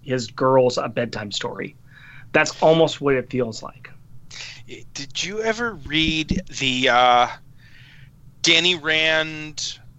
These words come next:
Speaker 2: Misty Knight short he did?
Speaker 1: Mm.
Speaker 2: Oh, it, it's in a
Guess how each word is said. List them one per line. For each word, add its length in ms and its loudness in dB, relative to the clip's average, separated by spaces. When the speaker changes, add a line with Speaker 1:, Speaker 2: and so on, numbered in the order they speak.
Speaker 2:
Misty 380 -4
Knight 380 0
short 500 -8
he 300 -10
did? 640 -4
Speaker 1:
Mm. 380 -2
Speaker 2:
Oh, 300 0
it, 200 -2
it's 320 -2
in 200 0
a 40 2